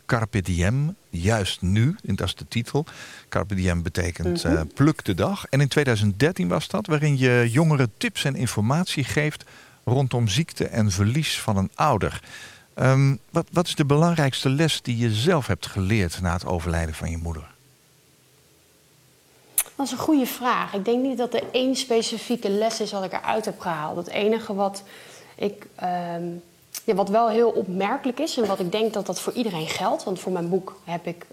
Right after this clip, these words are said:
Speaker 2: natuurlijk heel veel jongeren moeten interviewen destijds.
Speaker 1: Ja.
Speaker 2: En één ding kwam daar toch wel weer uit naar voren. En dat is hoe belangrijk het is dat families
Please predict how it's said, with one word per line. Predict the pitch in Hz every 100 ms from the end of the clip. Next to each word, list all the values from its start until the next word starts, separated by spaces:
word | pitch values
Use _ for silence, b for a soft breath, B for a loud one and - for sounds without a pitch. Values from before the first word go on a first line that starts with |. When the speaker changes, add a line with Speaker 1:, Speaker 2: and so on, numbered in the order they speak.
| -
Speaker 2:
natuurlijk | 160 185 175
heel | 175 196
veel | 185
jongeren | 185 185 180 175
moeten | 170 170 -
interviewen | 226 - 254 247
destijds. | 247 - 269 381 -
Speaker 1:
Ja. | 87 85 B B B
Speaker 2:
En | 196
één | - 269 262
ding | 254
kwam | 233 233
daar | 226
toch | 220 269
wel | 226
weer | 214 208
uit | - 196 190
naar | 180
voren. | 190 214 175 170 - -
En | 190
dat | 190
is | 208 185 -
hoe | 208
belangrijk | 190 180 214 240 220 214
het | 214
is | 214 202
dat | - 190 -
families | - 180 202 233 277 339 - -